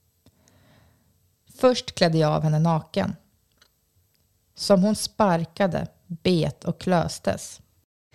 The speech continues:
Jag kvävde henne till döds och sedan skar jag upp henne. Små bitar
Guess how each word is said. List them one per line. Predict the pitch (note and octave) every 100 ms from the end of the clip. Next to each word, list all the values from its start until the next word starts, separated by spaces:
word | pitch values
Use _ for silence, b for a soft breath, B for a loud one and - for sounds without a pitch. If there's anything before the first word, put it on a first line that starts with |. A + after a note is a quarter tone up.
| b -
Jag | F3+
kvävde | - G3+ G3 F3+ G3
henne | G3 D#3+
till | E3+ E3
döds | F#3 - - - - _ _ _ _ _ _
och | F3
sedan | - F3+ D#3+ E3
skar | E3 - D3+
jag | D3+
upp | - D#3+ -
henne. | D3+ - E3+ _ _ _ b b b b b b -
Små | - A3 A#3+ A3
bitar | E3+ D#3 D#3 - D#3+ D#3+